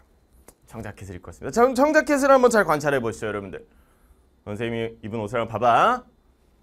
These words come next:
자, 여기에서 이제 미기확, 기미확, 황미기. 자, 이 선택 과목이 요새 또 약간 좀 그게 난이도 차이가 좀 있기도 하고 뭐 그러니까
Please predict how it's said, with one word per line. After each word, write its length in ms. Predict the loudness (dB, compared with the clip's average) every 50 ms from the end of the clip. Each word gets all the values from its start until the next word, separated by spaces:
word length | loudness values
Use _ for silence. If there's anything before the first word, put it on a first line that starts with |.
| _ _
자, 120 | _ -20 -20 -20 -20 _ _ _ _ _ _ _ _ _ _ -16
여기에서 300 | -12 -10 -10 -8 -8 -8
이제 260 | -8 -8 -8 -10 -12 _ _ _ _ _ _ _ _ _ _ _ _ _ _ _ _ _ _ _ _ _ _ _ _ _
미기확, 640 | -12 -8 -8 -8 -8 -8 -10 -10 -8 -8 -12 -14 -18 _ _ _ _ _ _ _ _ _ _
기미확, 580 | -12 -8 -6 -4 -4 -4 -4 -6 -6 -8 -14 _ _ _ _
황미기. 640 | _ -10 -6 -4 -2 -2 -2 -4 -6 -10 -14 -18 _ _ _ _ _ _ _ _ _ _ _
자, 180 | -10 -8 -8
이 80 | -8 -4
선택 380 | -2 0 0 2 0 -2 0 0
과목이 420 | 0 0 4 4 2 2 2 4
요새 300 | 4 4 6 4 2 2
또 160 | 2 2 4 4
약간 300 | 4 2 0 -2 -2 -2
좀 640 | -2 -2 0 -2 -2 -2 -4 -4 -6 -8 -10 -14 -12 _
그게 200 | -4 -2 0 2
난이도 380 | 2 2 2 0 0 -2 -4
차이가 400 | -4 -2 -2 -2 0 0 -2 -2
좀 200 | -2 -2 -4 -4
있기도 400 | -6 -6 -10 -12 -10 -6 -4 -2
하고 280 | -2 -2 -2 -2 -4 -4
뭐 160 | -4 -6 -6
그러니까 580 | -6 -8 -8 -6 -8 -8 -8 -8 -8 -8 -8